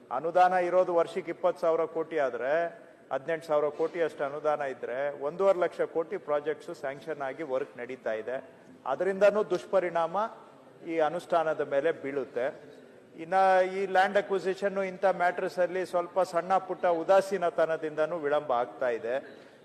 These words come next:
ಆಮೇಲೆ ಅವ್ರು ಹೇಳ್ದಂಗೆ ಎಲ್ಲಾನು ಕೂಡ ಏನಾಗುತ್ತೆ, ನಾವ್ ಎಲ್ಲ ಕೆಲ್ಸ ಮಾಡೋದು ಹೆಂಗಿದೆ ಅಂದ್ರೆ ಪ್ರೈಸ್ ಎಸ್ಕಲೇಷನ್ ಕಾಸು, ಕಾಸ್ಟು, ವೇರಿಯೇಷನ್ ಕಾಸ್ಟು ಇದೆಲ್ಲ ಲಾಭ ಸಿಗ್ಬೇಕು.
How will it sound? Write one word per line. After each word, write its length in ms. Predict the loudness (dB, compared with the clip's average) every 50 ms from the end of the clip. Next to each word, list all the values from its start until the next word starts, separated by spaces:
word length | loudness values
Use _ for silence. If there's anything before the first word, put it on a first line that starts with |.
| -20 -16 -12
ಆಮೇಲೆ 380 | -12 -10 -4 -4 0 2 4 6
ಅವ್ರು 220 | 6 4 4 2
ಹೇಳ್ದಂಗೆ 1000 | 0 0 0 2 2 2 2 2 2 2 4 6 6 6 6 6 6 4 0 -8 -16 -18 -20 -20 -20 -20 -20 -14 -10
ಎಲ್ಲಾನು 480 | -8 -6 -2 2 4 4 4 2 0 -2
ಕೂಡ 180 | 0 2 4
ಏನಾಗುತ್ತೆ, 800 | 4 4 4 4 2 2 4 4 2 2 0 -2 2 4 4 6 6 4 2 0 -2 -4 -10 -16 -20 -20 -20 -20 -20 -12
ನಾವ್ 240 | -8 -6 -4 -2 -2
ಎಲ್ಲ 220 | -2 2 2 2 2
ಕೆಲ್ಸ 320 | 4 2 -2 -2 0 0
ಮಾಡೋದು 400 | 0 0 2 2 2 2 2 0
ಹೆಂಗಿದೆ 300 | -2 0 -2 0 2 2
ಅಂದ್ರೆ 240 | 2 2 2 2 2
ಪ್ರೈಸ್ 360 | 2 2 0 0 2 2 0
ಎಸ್ಕಲೇಷನ್ 640 | 0 -2 -2 -4 -2 0 0 0 0 -2 -4 -6
ಕಾಸು, 600 | -2 2 4 4 4 4 2 0 0 -2 -4 -2 2
ಕಾಸ್ಟು, 480 | 2 4 4 2 0 -2 -4 -2 -2
ವೇರಿಯೇಷನ್ 640 | -2 -2 -2 0 0 2 0 0 0 -2 -4 -6 -4 0
ಕಾಸ್ಟು 360 | 2 2 2 2 0 -2 -2
ಇದೆಲ್ಲ 400 | 0 0 0 0 2 2 2 4
ಲಾಭ 320 | 4 4 2 4 2 2
ಸಿಗ್ಬೇಕು. 720 | 0 0 -4 -10 -4 -2 0 0 0 -2 -4 -4 -4 -4